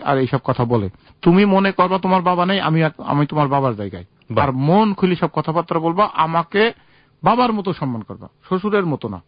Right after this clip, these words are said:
Speaker 2: হুম, হুম, হুম।
Speaker 1: হুম, এই জিনিসটা বলার জন্য এইসব অনুষ্ঠান করে।
Speaker 2: জি।
Speaker 1: এখন এই আব্বার একটা রুচি এরকম যে আমি বাইরেতে এসে দেখি দুপুরের পরে, বিকেলের দিকে দেখি যে আমার আব্বা বই পড়ি শোনাচ্ছে, গল্পের বই।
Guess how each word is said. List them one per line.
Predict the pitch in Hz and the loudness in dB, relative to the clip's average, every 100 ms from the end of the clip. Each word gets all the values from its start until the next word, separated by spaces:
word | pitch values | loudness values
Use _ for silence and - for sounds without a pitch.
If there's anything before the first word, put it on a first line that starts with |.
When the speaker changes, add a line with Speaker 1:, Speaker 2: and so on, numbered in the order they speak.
| _ | _
Speaker 2:
হুম, | 127 | -6
হুম, | 117 110 | -4 -4
হুম। | 104 | -6
Speaker 1:
হুম, | 170 165 | -6 -6
এই | 196 196 | 0 0
জিনিসটা | 180 196 - 185 | 2 -2 0 -2
বলার | 156 151 165 156 | 0 -2 0 0
জন্য | 160 214 | 0 -2
এইসব | 208 151 165 | -2 -2 -2
অনুষ্ঠান | 151 143 - 143 | -2 -2 -4 -2
করে। | 180 147 | 0 0
Speaker 2:
জি। | 95 _ - | -2 _ -4
Speaker 1:
এখন | 147 139 180 | 0 2 2
এই | 180 | 2
আব্বার | 139 165 170 185 | 2 0 0 0
একটা | 170 180 | 0 0
রুচি | 165 170 185 | 0 0 0
এরকম | 165 185 190 147 - _ _ - | 0 2 2 0 -4 _ _ 0
যে | |
আমি | 151 160 | 0 2
বাইরেতে | 156 151 160 170 | 0 0 -2 -2
এসে | 160 170 | 0 0
দেখি | 147 147 202 139 | -2 0 0 0
দুপুরের | 82 131 139 151 160 156 - | -4 -6 -2 0 0 -4 -4
পরে, | 147 117 | -2 -2
বিকেলের | 107 135 147 139 135 | -6 -6 -2 -2 -2
দিকে | 127 165 | -4 -4
দেখি | 143 147 147 117 - _ _ | -2 -2 -2 -4 -6 _ _
যে | 131 | -2
আমার | 139 139 | 0 0
আব্বা | 135 143 147 160 139 - - 135 | 0 -2 0 0 0 -4 -8 0
বই | 139 143 | 0 2
পড়ি | 143 139 - | 0 -2 -2
শোনাচ্ছে, | 123 117 - 92 _ _ - | -4 -4 -10 -20 _ _ -8
গল্পের | 123 117 120 | -6 -6 -8
বই। | 104 | -8